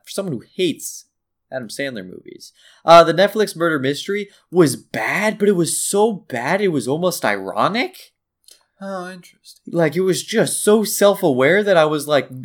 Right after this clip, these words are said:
Speaker 1: "I guess it's not bad because they're admitting to it?"
Speaker 2: Hmm.
Speaker 1: Maybe? It was like a level of badness that I couldn't comprehend if it was truly that bad.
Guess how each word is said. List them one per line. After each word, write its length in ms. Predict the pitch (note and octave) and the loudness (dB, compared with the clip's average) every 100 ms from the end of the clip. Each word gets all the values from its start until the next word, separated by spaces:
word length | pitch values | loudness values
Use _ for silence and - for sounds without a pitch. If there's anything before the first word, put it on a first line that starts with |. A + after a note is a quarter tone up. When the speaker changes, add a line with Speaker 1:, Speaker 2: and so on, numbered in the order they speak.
| - | -10
Speaker 1:
"I 60 | A#2+ | -8
guess 300 | A#2 A2+ A#2+ | -8 -10 -12
it's 200 | - - | -12 -4
not 320 | A#2 G3+ - | -2 0 2
bad 300 | C3+ G#2 G#2 | 4 4 0
because 400 | A2 - A#2 G#2 | -6 -6 -8 -6
they're 200 | A2 G2+ | -8 -8
admitting 460 | F#2+ G2+ D3 F#4+ A#4+ | -8 -6 -4 -4 -2
to 100 | B4 C5+ C#5+ | 2 6 6
it?" 240 | C#5+ - - _ _ _ - | 6 -6 -14 _ _ _ -18
Speaker 2:
Hmm. 720 | F3 E3+ D3 C3+ B2+ A#2+ A#2 B2+ _ _ _ _ _ - | -8 -4 -2 -4 -8 -12 -16 -20 _ _ _ _ _ -8
Speaker 1:
Maybe? 400 | G4 B4 C5+ D5+ D5+ B4+ - _ _ _ _ _ - | -4 -4 -4 -8 -6 -8 -10 _ _ _ _ _ -12
It 60 | |
was 100 | G3 | -4
like 120 | G#3 G3+ | -2 0
a 60 | |
level 300 | F3+ F#3 E3+ | 4 4 4
of 160 | D3 B2 | 0 2
badness 600 | C3+ C#3 C3+ G#2+ F#2+ - | 6 6 6 0 -8 -6
that 140 | A#2+ | -4
I 80 | A2 | -4
couldn't 360 | G#2+ - G3+ F3+ | -6 -12 -12 -12
comprehend 720 | F#3 E3+ D#3+ C#3 C3 C3+ G#2 | -12 -10 -6 -8 -6 -8 -8
if 100 | - | -10
it 40 | |
was 200 | A2 G#2+ | -10 -10
truly 680 | - - - E3+ C#3+ A2+ F#2+ | -14 -18 -8 -6 -4 -6 -6
that 280 | F2+ F2 - | -8 -8 -6
bad. 280 | F#2 F#2 | -8 -8